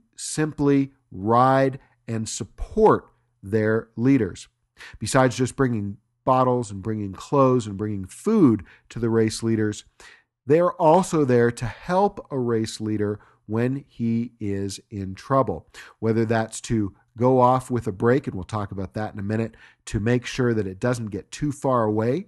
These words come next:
from the team leader, or whether that's to help bring a team leader forward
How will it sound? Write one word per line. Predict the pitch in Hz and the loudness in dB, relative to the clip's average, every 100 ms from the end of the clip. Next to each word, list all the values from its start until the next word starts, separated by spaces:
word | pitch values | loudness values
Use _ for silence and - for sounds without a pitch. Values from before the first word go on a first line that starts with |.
| _ | _
from | - 117 117 131 139 _ _ _ | -8 -4 -2 -4 -10 _ _ _
the | 101 | -16
team | - 143 131 | -4 -2 0
leader, | 120 127 156 175 - - - | 2 2 2 -4 -14 -16 4
or | 151 147 | 6 8
whether | 131 147 151 | 6 6 4
that's | 139 139 - | 4 2 -2
to | 139 | -6
help | 123 - 160 170 - - | -6 -2 0 0 -2 -12
bring | 120 107 120 160 190 131 113 | -10 -2 0 2 2 0 -2
a | 123 | -8
team | 120 - 123 120 | -10 -4 -2 0
leader | 120 113 104 | 0 0 -2
forward | - - 202 208 139 95 80 | -4 -2 4 4 4 -2 -6